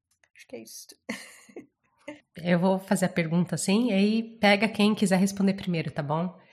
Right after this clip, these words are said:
Speaker 2: Tem, vocês têm alguma figura inspiradora, algum mentor que foi especial na trajetória de vocês?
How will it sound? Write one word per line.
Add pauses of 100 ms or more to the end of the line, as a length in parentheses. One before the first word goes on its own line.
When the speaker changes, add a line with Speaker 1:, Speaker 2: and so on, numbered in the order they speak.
(260)
Speaker 2:
Tem,
vocês
têm
alguma
figura
inspiradora,
algum
mentor
que
foi
especial
na
trajetória
de
vocês?